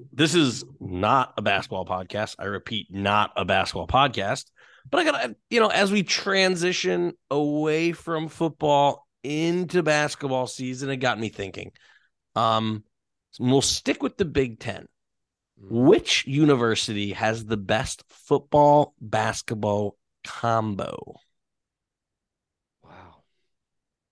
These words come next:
Speaker 2: Oh.
Speaker 1: And I, I'm
Speaker 2: Um,
Speaker 1: talking recency. I'm not talking hit, like, I think history is a little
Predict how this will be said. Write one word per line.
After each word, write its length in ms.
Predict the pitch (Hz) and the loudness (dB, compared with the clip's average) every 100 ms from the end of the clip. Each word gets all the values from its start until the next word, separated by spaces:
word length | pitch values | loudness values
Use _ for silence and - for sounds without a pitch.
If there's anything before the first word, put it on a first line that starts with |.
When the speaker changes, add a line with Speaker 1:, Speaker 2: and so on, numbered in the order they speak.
| _ _ _ _ _ _ _ _ _ _ _ _ _ _ _ _ 120 | _ _ _ _ _ _ _ _ _ _ _ _ _ _ _ _ -14
Speaker 2:
Oh. 440 | 123 113 95 85 - - | -10 -8 -10 -14 -20 -4
Speaker 1:
And 140 | 160 160 | 2 2
I, 20 | |
I'm 180 | 160 185 | 4 4
Speaker 2:
Um, 60 | |
Speaker 1:
talking 400 | 233 226 208 160 | 4 4 4 4
recency. 380 | 135 151 127 107 | 4 4 2 -2
I'm 60 | 110 | 2
not 140 | 139 | 2
talking 360 | 143 131 127 110 | 2 -2 -2 -6
hit, 220 | 92 120 | -6 -4
like, 260 | 135 107 - _ _ _ | -2 -4 -8 _ _ _
I 100 | 147 | 4
think 160 | 196 - | 4 6
history 500 | - 185 - 175 170 | 6 6 4 4 4
is 80 | 151 | 4
a 60 | |
little 420 | 131 135 139 131 | 0 2 0 -2